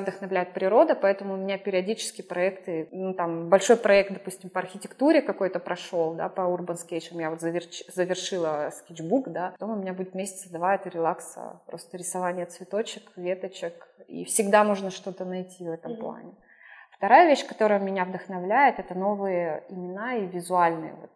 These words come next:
Speaker 1: какие-то вещи, которые вдохновляют, авторы, да, которые ты смотришь и восхищаешься. Вот на данный момент я восхищаюсь, э, именно вот несколькими бразильскими авторами. Одни, один из них, прям вот топ-one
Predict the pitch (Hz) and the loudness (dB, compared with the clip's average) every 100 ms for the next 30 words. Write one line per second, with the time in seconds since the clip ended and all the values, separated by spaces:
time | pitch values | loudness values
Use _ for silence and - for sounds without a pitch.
0 | _ 170 _ 160 156 - 160 226 - - | _ -20 _ -20 -18 -12 -2 0 0 -8
1 | - 190 180 170 - 175 170 170 160 - | -12 -8 -8 -10 -14 -12 -8 -6 -4 -4
2 | 175 - 170 165 170 185 202 - 180 175 | -8 -10 -14 -14 -8 -8 -8 -12 -10 -10
3 | 175 185 190 226 262 214 - 180 180 - | -10 -8 -2 0 0 -4 -8 -12 -14 -14
4 | 185 - 185 165 170 - - _ _ - | -14 -8 -4 -4 -6 -14 -20 _ _ -20
5 | - - 185 190 196 208 202 196 208 339 | -20 -16 -8 0 4 4 2 0 2 2
6 | 349 208 190 - - - - 214 240 226 | 2 -2 -2 -8 -14 -10 0 4 6 4
7 | - - 185 92 - 208 196 190 180 202 | -2 -10 -10 -10 -12 -8 -6 -6 -4 -2
8 | 202 - 185 - 185 180 180 180 185 - | -4 -6 -12 -10 -6 -4 -2 -2 -2 -10
9 | 180 175 233 214 240 190 175 175 220 220 | -10 -4 -4 -4 -6 -4 -6 -4 -2 -2
10 | 220 180 214 196 185 233 285 226 190 175 | -4 -4 -2 -2 -2 0 -2 -4 -6 -6
11 | 175 190 185 - 175 196 254 254 | -4 -4 -4 -6 0 0 0 -4